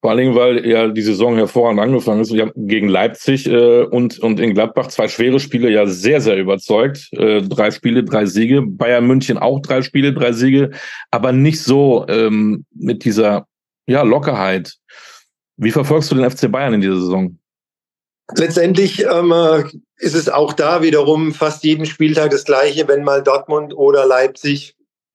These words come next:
Speaker 2: straucheln oder vielleicht Leverkusen nicht punktet und dann gewinnt Bayern ein eins zu null mit einem, äh, ja, nicht überzeugenden Fußball, aber sie gewinnen. Und, ähm, das ist ja die größte Kunst, dass du Spiele,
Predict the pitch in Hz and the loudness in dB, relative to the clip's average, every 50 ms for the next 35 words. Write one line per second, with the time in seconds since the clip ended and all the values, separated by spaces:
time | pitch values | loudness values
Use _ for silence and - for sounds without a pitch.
0 | _ _ _ _ _ - - - - 120 131 139 147 151 151 156 151 143 143 143 | _ _ _ _ _ -18 -18 -8 -2 0 2 2 2 2 2 0 -2 0 0 2
1 | 139 147 139 139 135 135 135 131 135 135 139 143 143 143 151 147 139 143 139 139 | 2 2 0 0 0 0 0 2 2 2 2 2 2 2 0 -2 -2 -2 -2 -4
2 | 139 - - - - _ _ - 147 147 147 147 - 156 156 147 139 143 139 135 | -4 -4 -12 -20 -20 _ _ 0 0 0 0 0 -2 -2 -2 -2 -2 0 0 0
3 | 139 147 143 143 143 147 - - 165 156 156 - - - _ 147 139 143 147 147 | 2 2 2 0 0 -2 -6 -8 -10 -10 -14 -16 -20 -4 _ 2 2 4 2 2
4 | 143 135 131 135 139 139 139 139 143 131 131 135 135 131 139 139 - - 143 127 | 0 -2 0 2 2 2 2 0 -2 -2 0 0 0 -2 -2 -4 -4 -2 2 4
5 | 131 139 143 147 156 151 151 147 - - - - - - _ - 131 139 139 139 | 4 4 4 4 2 0 -2 -6 -16 -20 -20 -20 -20 -20 _ -2 -2 -2 -2 -2
6 | - 135 135 131 135 131 135 131 127 127 127 123 123 123 127 123 120 120 - - | -2 -2 -2 0 -2 -2 0 0 2 2 2 0 -2 -4 -2 -2 0 0 0 -4
7 | - - _ _ - 127 135 135 147 143 135 135 135 - 139 127 131 131 127 - | -6 -8 _ _ -4 -4 -4 0 2 2 2 2 2 0 0 0 0 0 -2 -2
8 | 131 123 - 156 151 147 139 143 143 139 131 123 135 123 110 92 92 _ _ _ | -4 -2 0 0 0 0 0 -2 -4 -4 0 0 0 0 -2 -6 -14 _ _ _
9 | _ - - - _ _ _ _ _ _ - 135 120 123 123 123 120 - 139 127 | _ -20 -20 -20 _ _ _ _ _ _ 0 2 2 2 2 -2 -2 0 0 2
10 | 123 123 120 123 120 113 107 120 110 - - 143 139 143 143 135 131 139 139 135 | 2 2 0 0 -2 -2 -2 -4 -4 -2 -4 -4 -2 -2 -2 0 0 -2 0 2
11 | 123 135 139 139 143 - - 147 139 139 143 - - 160 160 151 139 - - - | 2 4 4 2 0 -2 0 0 0 0 -2 -2 0 0 0 0 -2 -6 -6 -4
12 | 123 117 - - - 135 127 123 123 123 123 131 - - - - - - - - | -4 -4 -4 -2 0 2 4 4 6 4 4 2 0 -6 -12 -12 -12 -14 -8 -6
13 | 131 131 143 139 147 156 156 156 156 | -2 0 2 4 4 2 2 0 -4